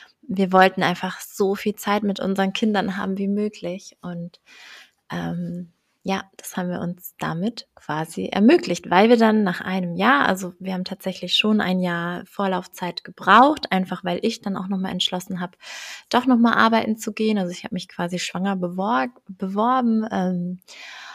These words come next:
ja, und einfach, dass ich noch mal so diese Sicherheit wie Krankenkasse, Elterngeld, das sind ja alles so Faktoren. Und wenn du gerade frisch startest, ähm,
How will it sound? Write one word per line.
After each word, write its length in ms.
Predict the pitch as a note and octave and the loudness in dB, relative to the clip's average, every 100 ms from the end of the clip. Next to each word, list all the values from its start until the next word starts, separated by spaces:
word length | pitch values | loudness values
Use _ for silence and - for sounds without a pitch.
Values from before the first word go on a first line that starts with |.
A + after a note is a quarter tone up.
| - _ _ - | -20 _ _ -10
ja, 360 | E3+ D3 C#3+ _ - | -8 -8 -10 _ -10
und 580 | F3 E3 E3 E3 - _ _ _ _ - | -6 -4 -6 -6 -12 _ _ _ _ -4
einfach, 280 | E3 F3 E3 | -4 -2 -6
dass 200 | E3+ E3 | -8 -8
ich 160 | - | -8
noch 180 | F3+ - | -8 -6
mal 480 | E3+ E3 E3 E3 - | -4 -4 -4 -6 -10
so 320 | - E3+ E3 E3+ - | -10 -8 -6 -8 -8
diese 220 | F3 E3+ | -6 -4
Sicherheit 640 | E3 F3 G3+ F3 D#3+ D#3+ - | 0 0 0 -2 -4 -8 -10
wie 540 | E3 E3 D#3+ D#3 E3+ E3 - | -12 -8 -6 -6 -8 -12 -10
Krankenkasse, 920 | - A3+ F3+ E3+ E3+ D#3+ - D#3+ E3 - | -2 0 0 -6 -6 -8 -8 -8 -6 -2
Elterngeld, 720 | F#3 F3+ E3+ E3 D#3+ D#3+ - | -2 -2 -8 -8 -8 -8 -10
das 100 | - | -10
sind 100 | E3+ | -8
ja 100 | - | -6
alles 220 | E3 - | -8 -8
so 60 | - | -12
Faktoren. 680 | - F3 - F#3+ F3+ F3 F3 | -12 -14 -8 -2 0 0 -2
Und 140 | E3+ | -4
wenn 120 | E3+ | -4
du 80 | E3+ | -6
gerade 340 | - E3+ F3+ F3+ | -4 0 2 0
frisch 300 | - G3+ - | -2 -2 -2
startest, 720 | - E3+ G#3 - F#3+ G3 - | 0 0 0 -2 -8 -8 -14
ähm, 320 | E3+ E3+ E3 | -10 -8 -10